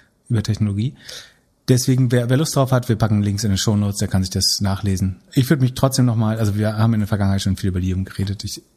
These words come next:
ich glaub, für mich ist seit dem Deck nochmal klarer, dass ich glaube, bis zweitausendfünfundzwanzig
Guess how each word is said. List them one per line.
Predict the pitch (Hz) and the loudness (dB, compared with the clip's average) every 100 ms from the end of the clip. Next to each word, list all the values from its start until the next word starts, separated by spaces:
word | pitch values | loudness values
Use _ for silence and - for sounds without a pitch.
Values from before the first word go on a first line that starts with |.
| _ | _
ich | - - | -16 -2
glaub, | 104 - - | -2 -2 -16
für | - 110 | -2 0
mich | 117 120 | 2 0
ist | 110 | 0
seit | 107 117 | 0 0
dem | 107 101 | 0 0
Deck | 101 98 | 0 -2
nochmal | 107 101 95 | -2 0 0
klarer, | 95 - 92 92 90 | -2 -4 -4 -4 -4
dass | 90 - - - - - - _ _ - | -6 -8 -14 -20 -20 -20 -20 _ _ -10
ich | - | -10
glaube, | - 110 110 110 | 0 0 2 0
bis | 101 - | -2 -2
zweitausendfünfundzwanzig | - 104 104 95 95 95 95 95 92 - 92 - | 0 0 2 0 0 0 0 -2 -2 -2 -8 -10